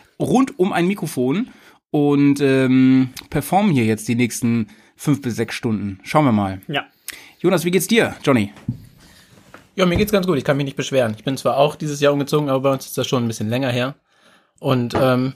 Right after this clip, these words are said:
Speaker 3: ja, bei uns sind die meisten Kartons schon ausgepackt und der
Speaker 1: <laughs>
Speaker 3: Alltag wieder eingetrudelt.
Speaker 1: Das heißt, du bist gerade umgezogen, ne? Schließe ich mal daraus.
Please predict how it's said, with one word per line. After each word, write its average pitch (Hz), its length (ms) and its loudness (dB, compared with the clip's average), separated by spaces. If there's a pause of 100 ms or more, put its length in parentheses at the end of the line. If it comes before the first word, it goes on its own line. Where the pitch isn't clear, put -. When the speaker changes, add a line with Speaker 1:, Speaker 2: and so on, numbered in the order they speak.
Speaker 3:
ja, 143 160 4
bei 117 180 -2
uns 127 160 -4
sind 131 80 -4
die 131 80 -2
meisten 127 220 -2
Kartons 120 260 -4
schon - 140 -8
ausgepackt 120 480 -8
und 113 160 -4
der 113 320 0
Speaker 1:
<laughs> - 40 -10
Speaker 3:
Alltag 123 280 0
wieder 113 160 0
eingetrudelt. 104 640 -8 (420)
Speaker 1:
Das - 80 -12
heißt, 135 140 2
du 139 40 0
bist 131 120 0
gerade 123 160 4
umgezogen, 117 560 2
ne? 120 320 -2
Schließe 120 220 -2
ich 113 60 -2
mal 107 100 0
daraus. 104 340 -2